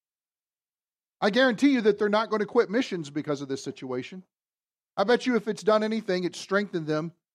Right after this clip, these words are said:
to want to go again and to do what they do again. If you know believers that have opportunities for rejoicing in their lives, guess what?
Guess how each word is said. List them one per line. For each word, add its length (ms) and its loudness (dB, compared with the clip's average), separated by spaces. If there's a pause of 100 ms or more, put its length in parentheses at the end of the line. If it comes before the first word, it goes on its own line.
(220)
to 80 0
want 140 2
to 80 -4
go 220 4
again 380 -2 (600)
and 80 -4
to 40 -2
do 140 4
what 140 6
they 120 2
do 180 0
again. 360 -6 (2250)
If 100 -10
you 120 2
know 180 6
believers 440 4
that 80 -4
have 200 2
opportunities 600 0
for 200 2
rejoicing 640 0
in 80 -4
their 100 -2
lives, 220 0
guess 220 0
what? 360 2